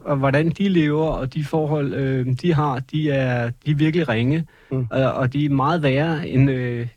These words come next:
Speaker 1: end, end, end det, vi ser her i Europa. Øh, og på den måde, der kan man sige, at vi bruger enormt mange ressourcer på de få, som rent faktisk kommer til Europa,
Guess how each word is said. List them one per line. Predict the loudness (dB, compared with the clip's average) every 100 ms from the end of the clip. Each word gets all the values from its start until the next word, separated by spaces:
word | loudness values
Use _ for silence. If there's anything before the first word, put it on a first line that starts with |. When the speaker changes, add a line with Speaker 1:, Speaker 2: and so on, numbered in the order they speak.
| -10
Speaker 1:
end, | -4 -2 -2 -6 -4
end, | -2 -2 -4 0
end | 2
det, | 2 -2
vi |
ser | -2 -2 0
her | 0 0
i | 0
Europa. | 0 0 -2 -2 -4 -4 -8 -20 _ _ 0
Øh, | 2 4 2
og | 0
på | 0
den | 0 2
måde, | 2 2 0 -2 -6 -2
der | -2
kan | 0
man | 0 -2
sige, | -2 -2
at | -2
vi | -4
bruger | -2 0 0
enormt | 0 0 0 0 0
mange | 0 0 0
ressourcer | -2 0 2 2 0 -2 -2
på | -4 -2
de | 0 -2
få, | 0 2 2 -4
som | -6 -2 0
rent | 2 0 -2
faktisk | -4 -2 -4 -4
kommer | -2 0 0
til | -2 -2
Europa, | 0 0 0 0 -2